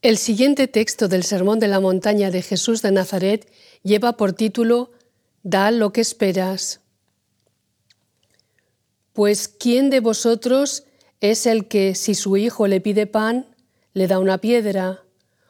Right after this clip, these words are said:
¿O si le pide un pez, le da una serpiente? Si vosotros, a pesar de ser malos, sabéis dar dones buenos a vuestros hijos,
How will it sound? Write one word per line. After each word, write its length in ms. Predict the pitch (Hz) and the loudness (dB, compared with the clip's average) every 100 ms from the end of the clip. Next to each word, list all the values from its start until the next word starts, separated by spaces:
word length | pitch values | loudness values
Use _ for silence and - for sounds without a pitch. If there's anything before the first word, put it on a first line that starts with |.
| _ | _
¿O 100 | - | -4
si 160 | 196 214 | -2 0
le 180 | 185 185 | 0 -2
pide 280 | 190 196 214 | -2 0 0
un 140 | 202 | 0
pez, 440 | 214 226 247 - _ _ _ _ _ _ | 0 0 -2 -6 _ _ _ _ _ _
le 200 | 190 190 | 0 2
da 140 | 190 | 2
una 240 | 196 202 208 | 2 0 0
serpiente? 920 | - 185 - 233 226 202 180 180 - _ _ _ _ _ _ _ _ _ _ _ _ _ _ _ _ _ _ | -2 -6 -2 -2 -2 -4 -4 -6 -12 _ _ _ _ _ _ _ _ _ _ _ _ _ _ _ _ _ _
Si 180 | - | -2
vosotros, 560 | 208 214 262 262 302 285 | 0 2 2 2 0 0
a 180 | 233 - | -2 -2
pesar 460 | 208 - 220 240 | -4 0 2 2
de 120 | 226 196 | 0 0
ser 280 | 226 220 | 0 -2
malos, 600 | 208 220 233 196 190 - - _ _ | -2 0 2 2 0 -4 -12 _ _
sabéis 520 | - - 196 202 233 - | -10 -2 0 2 0 0
dar 280 | 233 226 | 0 0
dones 360 | 190 220 240 214 | 0 0 2 0
buenos 440 | 196 226 240 196 | 0 0 2 -2
a 60 | 214 | -2
vuestros 480 | 185 220 - 214 220 | 0 -2 -2 -2 -2
hijos, 540 | 214 - 208 214 - | -4 -2 -4 -4 -10